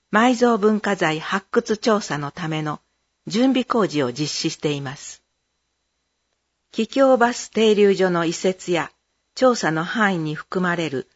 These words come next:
歩行者用通路の変更、付け替え工事についてお知らせします。桔梗バスの停留所変更。四月二十九日火曜日祝日から、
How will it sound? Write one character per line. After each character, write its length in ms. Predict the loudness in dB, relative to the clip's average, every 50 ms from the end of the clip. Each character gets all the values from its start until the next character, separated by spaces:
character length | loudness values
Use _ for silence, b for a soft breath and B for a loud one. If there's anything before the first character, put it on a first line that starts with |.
| _ _ _ _
歩 140 | -6 -6 -6
行 240 | 0 2 4 4 4
者 160 | 2 0 0
用 220 | 2 2 2 0
通 240 | -2 -4 -4 -2 -2 0
路 120 | 0 -2
の 120 | -4 -6 -8
変 300 | -8 -6 -4 -4 -4 -6
更、 380 | _ -10 -8 -8 -8 -10 -12 _ _ _ _ _ _ _ _ _ _ _ _ _ _ _
付 300 | -10 -10 -2 -2 -2 -2
け 40 | -2
替 220 | -2 -2 -2 -2
え 40 | -4
工 260 | -6 -8 -8 -8 -8 -8
事 220 | -10 -12 -16 _ _ _ _ _ _ _ _ _ -4
に 160 | -4 -4 -4
つ 200 | _ -2 2 2
い 100 | 2 2
て 220 | 0 -4 -4 -4 -4
お 100 | -8 -8
知 160 | -2 -2 -2
ら 100 | -2 -2
せ 140 | -6 -8 -10
し 180 | -8 -8 -8
ま 140 | -8 -8 -8
す。 280 | -10 -14 -20 -20 -20 _ _ _ _ _ _ _ _ _ _ _ _ _ _ _ _ _ _ _ _ _ _ _ _ _ _ _ _ _ _
桔 300 | -6 -6 -6 -2 2 2
梗 120 | 4 4 4
バ 140 | 2 0 -2
ス 160 | -2 -4 -4
の 140 | -4 -4 -4
停 300 | -4 -2 0 2 2 2
留 200 | 2 2 2 2
所 140 | 0 -4
変 300 | -6 -4 -4 -4 -4 -4
更。 400 | -6 -6 -6 -6 -4 -6 -8 -12 _ _ _ _ _ _ _ _ _ _ _ _ _ _ _ _ _ _ _ _ _ _
四 180 | -2 -2 2
月 300 | 2 2 0 0 -2 0
二 180 | 2 4 4 4
十 200 | 4 2 0 0
九 160 | -2 -4 -4
日 420 | -4 -6 -8 _ -10 -10 -10 -10 _ _ _ _ _ _
火 160 | -6 -2 2 2
曜 200 | 4 4 2 0
日 140 | -2 -6
祝 380 | -10 -8 -8 -8 -4 0 0 2
日 300 | 2 0 -4 -4 -10 -12
か 180 | -10 -8 -6 -6
ら、 180 | -8 -8 -10